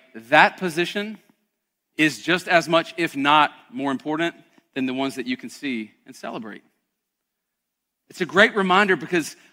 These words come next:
so easy, it's so easy to look at church and go, "Well, that preacher or that worship leader or that leader or that,"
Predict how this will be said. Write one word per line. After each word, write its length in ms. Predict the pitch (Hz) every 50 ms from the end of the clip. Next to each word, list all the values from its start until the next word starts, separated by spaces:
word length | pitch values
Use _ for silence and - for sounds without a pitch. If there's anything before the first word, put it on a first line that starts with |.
| _ _ _ _ _
so 340 | _ - - - 220 220 220
easy, 460 | 214 190 202 214 190 165 185 170 151
it's 100 | 139 131
so 220 | - - 190 190 185
easy 280 | 175 185 180 143 160
to 80 | 147 147
look 180 | 147 151 - 160
at 80 | 156
church 440 | - - 170 165 147 123 - - - -
and 100 | 127 131
go, 320 | 123 135 131 127 120 113 113 _ _ _ _ _ -
"Well, 100 | 135 139
that 280 | 131 170 175 180 - -
preacher 360 | 180 180 170 - - 131 117 -
or 100 | 120 127
that 200 | 131 156 170 -
worship 300 | 147 165 156 - - -
leader 280 | 127 131 131 120 117 113
or 180 | - 117 131 127
that 320 | - 160 160 170 175 156
leader 360 | 151 160 170 147 143 123 117
or 120 | - 120 127
that," 280 | 135 156 165 - -